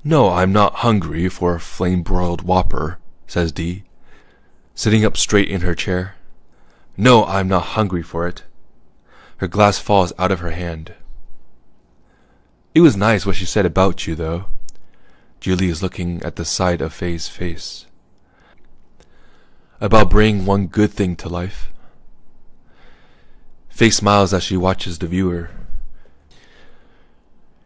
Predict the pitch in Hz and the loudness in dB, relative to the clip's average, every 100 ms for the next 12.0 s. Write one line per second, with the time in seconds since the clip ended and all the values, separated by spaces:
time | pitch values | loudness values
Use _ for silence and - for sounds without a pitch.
0 | _ _ - 110 120 131 143 120 113 110 | _ _ -8 0 2 4 2 4 4 2
1 | - 120 110 - - 95 - 85 85 - | 2 0 0 -4 -8 -6 -4 -6 -6 -10
2 | - - _ _ - - - - - - | -20 -20 _ _ -20 -16 -14 -12 -12 -12
3 | - - - 104 113 110 - - 107 90 | -14 -8 0 2 2 2 -2 -2 -2 -2
4 | - 110 95 92 101 90 - 87 92 78 | -4 -4 -2 -2 -2 -2 -6 -2 -2 -2
5 | 80 - 98 87 - - - - - - | -4 0 0 0 -4 -12 -14 -18 -20 -20
6 | - - - - 107 104 - - 92 _ | -20 -20 -16 0 2 2 0 -6 -6 _
7 | 98 90 87 107 98 92 104 85 - 92 | -4 -2 -2 -2 -2 0 0 -2 -4 0
8 | 92 - 85 87 - 98 90 90 85 - | 4 4 4 -2 2 2 4 4 4 4
9 | 98 95 - 87 85 - 92 98 - 90 | 6 4 0 -4 -6 -2 0 2 2 2
10 | 90 90 - - - 90 104 110 82 76 | 0 -2 -6 -8 -4 2 4 4 2 -4
11 | - - 95 95 - - 76 - - | -10 -8 -4 -4 -6 -10 -10 -14 -20